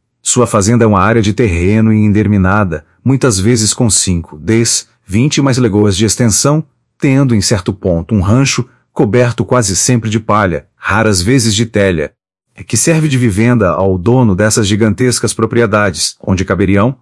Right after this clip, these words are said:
a larga, dez a doze doze grão-ducados ou principados alemães. Aí passará ele toda a sua existência, cinquenta,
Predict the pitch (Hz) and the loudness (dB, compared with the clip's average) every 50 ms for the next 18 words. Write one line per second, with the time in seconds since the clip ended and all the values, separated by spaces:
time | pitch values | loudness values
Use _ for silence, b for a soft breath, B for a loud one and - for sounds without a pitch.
0 | _ _ - 90 85 87 98 104 98 90 76 78 73 - _ _ _ _ - 95 | _ _ -4 -2 -2 0 0 0 -2 -2 -4 -6 -8 -10 _ _ _ _ -14 -10
1 | 92 92 113 139 120 120 110 107 113 107 110 98 107 113 107 110 98 110 113 113 | -4 -2 0 0 0 0 0 0 0 0 0 0 0 0 0 0 0 2 2 2
2 | 101 101 85 - 98 101 104 95 95 95 104 - 98 95 - 98 - 98 98 98 | 2 0 0 0 0 0 0 0 0 -2 -2 -2 -2 -4 -4 -2 -2 -2 -2 0
3 | 104 117 117 117 104 92 85 80 78 - - - _ _ _ _ _ _ _ _ | 0 0 2 2 2 2 0 -2 -4 -8 -12 -16 _ _ _ _ _ _ _ _
4 | _ _ _ _ _ _ _ _ _ _ _ _ _ _ - - 123 147 147 165 | _ _ _ _ _ _ _ _ _ _ _ _ _ _ -4 -2 -2 -2 0 -2
5 | 143 - - 123 110 117 117 117 113 104 - 151 170 165 160 131 - - 139 123 | -2 0 2 2 2 2 2 2 0 0 0 -2 0 0 0 0 0 0 0 0
6 | 117 139 139 - 127 113 104 - - 76 71 - - - - 127 - - 151 160 | 0 0 0 0 0 0 -2 -2 -4 -8 -10 -10 -6 -4 -2 -2 0 0 0 0
7 | 165 160 175 165 - | 0 -2 -4 -6 -8